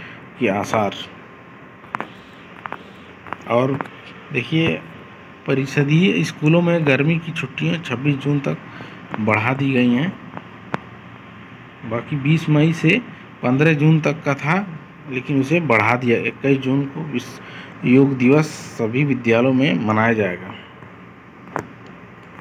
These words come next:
शिक्षकों के अंतर जिला तबादले को आवेदन नौ से,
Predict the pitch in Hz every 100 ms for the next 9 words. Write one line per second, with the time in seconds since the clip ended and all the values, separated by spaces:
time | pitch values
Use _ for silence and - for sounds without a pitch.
0 | - - - - - - - - - -
1 | - - - - - - 139 - - 175
2 | 170 139 139 139 180 - - - - -
3 | - - - - - - - - 139 131
4 | 151 160 160 139 127 135 160 156 156 127
5 | 131 123 135 147 135 - 120 127 127 -
6 | 107